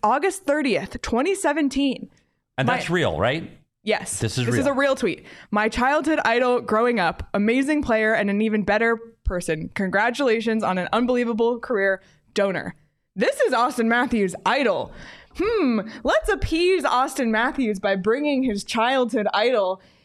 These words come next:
Speaker 1: in. The Leafs think they're doing something great here by convincing him to stay, but what's really happening is that Doan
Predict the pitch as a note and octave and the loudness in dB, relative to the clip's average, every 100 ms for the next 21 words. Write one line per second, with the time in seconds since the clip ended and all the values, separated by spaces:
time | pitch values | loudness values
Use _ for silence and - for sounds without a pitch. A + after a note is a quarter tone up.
0 | _ _ G#3 F#3 F#3 A#3+ B3 _ _ F#3+ | _ _ -2 -2 -2 -4 -8 _ _ -8
1 | F#3+ F#3+ - G3 A3 C#4 C#5 A4+ - C4+ | -6 -6 -6 -2 0 0 0 -4 -2 -2
2 | C#4+ B3 B3 B3+ B3 C4 G#3+ G3+ F#3+ G#3+ | 0 0 0 0 0 0 0 0 0 0
3 | C#4 C4+ G#3+ F#3 F#3 F3+ G3 G3+ A3 G#3+ | 2 2 2 4 2 2 -2 0 0 2
4 | A#3+ B3+ A#3+ B3 G3+ F3+ D#3+ A3+ A3 F3 | 2 0 0 0 -2 -4 -2 0 2 2
5 | F3 F#3+ F#3+ F3+ F3+ F3 G#3 E4 D#4+ C4 | 2 2 2 0 -2 -4 0 2 4 2
6 | A#3 F3+ G3 F#3 F3+ F3+ G3 F#3+ F3+ F3 | 2 0 0 0 0 0 -2 0 -2 -2
7 | F3 B3 A#3 G3+ F3+ | 0 2 2 0 -4